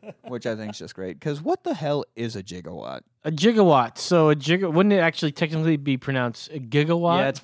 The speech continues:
Speaker 1: it's spelled gigawatt, which if that's the case, it would be a billion watts?
Speaker 3: Well, it,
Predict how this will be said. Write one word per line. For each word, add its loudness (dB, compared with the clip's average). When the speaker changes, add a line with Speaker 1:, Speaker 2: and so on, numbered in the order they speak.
Speaker 1:
it's -6
spelled 4
gigawatt, 4
which -2
if -4
that's 2
the -6
case, -4
it 0
would -4
be -4
a -12
billion -4
watts? -6
Speaker 3:
Well, 0
it, 2